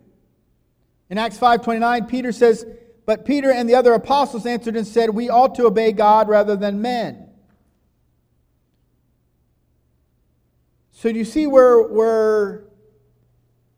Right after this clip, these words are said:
the question is, is where is your devotion?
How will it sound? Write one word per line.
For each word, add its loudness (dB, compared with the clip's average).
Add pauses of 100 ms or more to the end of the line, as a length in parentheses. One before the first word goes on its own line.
(300)
the -14
question -4
is, -4
is -8
where 2
is -4
your -4
devotion? -4